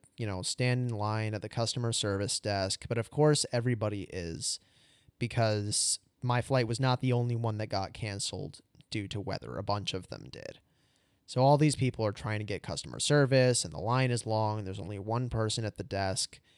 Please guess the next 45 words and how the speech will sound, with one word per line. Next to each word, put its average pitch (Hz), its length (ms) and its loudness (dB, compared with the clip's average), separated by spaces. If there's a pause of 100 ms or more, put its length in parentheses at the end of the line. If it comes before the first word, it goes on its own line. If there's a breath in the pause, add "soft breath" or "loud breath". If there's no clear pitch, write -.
(280 soft breath)
and 101 120 -6
then 104 100 -2
his 131 300 6
shift - 400 2
ended, 107 520 -2
so 107 140 -2
then 107 180 0
we 110 120 -2
have 117 220 0
to 120 100 2
wait 113 200 2
for - 80 -4
the 123 80 2
next 107 220 -2
person 113 320 -2
to 110 60 -6
get 101 260 -8
there. 98 400 -2
Meanwhile, 151 500 6
while 113 200 4
I'm 110 100 0
standing 107 440 -2
in 95 120 -6
line, 95 460 -2 (580 soft breath)
I'm 113 140 2
on 113 160 4
the 92 80 -4
phone 107 580 4 (340)
with - 440 -2 (160)
the - 120 -2
airline's 98 440 0
customer 98 420 -2
service 87 520 0
to - 180 -6
see - 340 -2
if, - 300 -10 (120)
if - 160 -12
I 110 120 0
can 113 160 -2
get 113 260 0
them 113 240 2
to - 80 -2
fix - 320 -4
my 98 220 -4
issue 90 500 -2